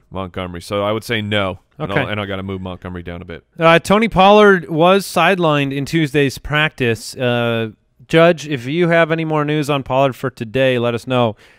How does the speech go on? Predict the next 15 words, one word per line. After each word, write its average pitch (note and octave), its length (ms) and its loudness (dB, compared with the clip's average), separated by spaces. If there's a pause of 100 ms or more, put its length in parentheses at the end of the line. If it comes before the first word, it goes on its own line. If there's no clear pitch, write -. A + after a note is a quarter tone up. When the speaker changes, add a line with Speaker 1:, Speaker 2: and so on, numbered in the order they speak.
(280)
Speaker 2:
But C3 140 0
right E3 200 4
now, E3 320 4
it's - 320 -2
gonna D3+ 200 -2
be C#3 120 -2
Zeke. C#3 400 -2
Obviously, C3 380 -2
he's B2+ 140 -2
in C3+ 100 -2
your B2+ 160 0
lineup B2+ 280 0
no B2 100 -6
matter A#2+ 200 0
what. C3 380 2